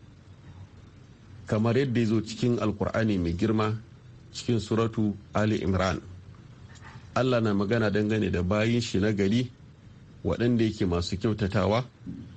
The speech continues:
Da Allah ce, "Wallahu yuhibbul muhsinina." Allah na son masu kyautata aiki, masu ihsani. Ya ce, "Wallazina idza fa'alu fahishatan."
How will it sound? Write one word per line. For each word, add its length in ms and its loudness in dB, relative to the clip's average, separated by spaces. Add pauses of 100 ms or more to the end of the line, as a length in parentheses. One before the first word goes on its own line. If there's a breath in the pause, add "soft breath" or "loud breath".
(240)
Da 80 2
Allah 240 4
ce, 140 -2
"Wallahu 680 2
yuhibbul 580 0
muhsinina." 720 0 (600 loud breath)
Allah 400 2
na 160 0
son 260 0
masu 280 0
kyautata 440 -2
aiki, 400 -2 (320)
masu 300 0
ihsani. 680 0 (560 loud breath)
Ya 120 2
ce, 140 -2
"Wallazina 640 2
idza 300 2
fa'alu 400 0
fahishatan." 680 -2